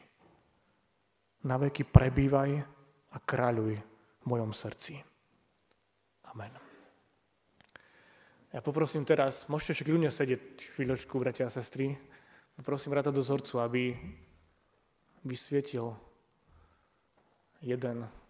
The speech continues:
obrázok na plátne. Neviem, či už tam je.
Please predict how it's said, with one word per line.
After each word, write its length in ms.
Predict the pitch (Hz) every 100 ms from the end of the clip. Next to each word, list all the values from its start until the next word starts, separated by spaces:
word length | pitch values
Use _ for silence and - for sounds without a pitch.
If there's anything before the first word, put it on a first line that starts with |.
| _ _ _ _ _ _ _ -
obrázok 560 | 123 120 117 117 120 - - _ _ _ _ _ _ _ _ _ _ _ _ _ _ _ _ _ _ 143
na 400 | 117 113 110 110 - _
plátne. 480 | 127 117 - 117 123 - - - - - _ _ - - _ _ _ _ _ _ _ _ - - _ - - - _ - -
Neviem, 200 | 131 123 -
či 80 |
už 80 | 123
tam 240 | - 113
je. 80 | 120